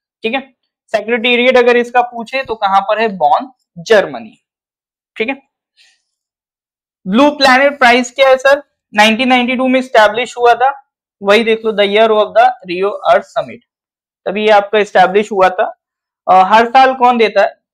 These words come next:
मतलब ऐसा नहीं, इससे सब में, मतलब ये वही साल है,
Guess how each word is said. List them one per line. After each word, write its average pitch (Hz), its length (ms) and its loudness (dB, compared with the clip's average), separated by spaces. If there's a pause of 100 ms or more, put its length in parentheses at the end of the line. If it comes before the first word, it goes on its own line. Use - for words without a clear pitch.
मतलब 262 300 2
ऐसा 254 240 4
नहीं, 285 140 -4
इससे 240 360 -4
सब 226 200 -4
में, 214 180 -8
मतलब 202 340 -2
ये 240 100 -2
वही 226 280 -2
साल 185 320 2
है, 151 80 -6